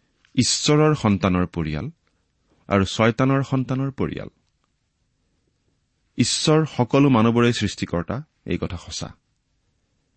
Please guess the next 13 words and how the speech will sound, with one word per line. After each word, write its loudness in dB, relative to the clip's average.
কিন্তু 4
বাইবেলত 4
যিটো 2
অৰ্থত 0
কোৱা 0
হৈছে, -4
সেই 2
অৰ্থৰ -2
পৰা 0
যদি 2
আমি 0
কবলৈ 0
যাওঁ, -4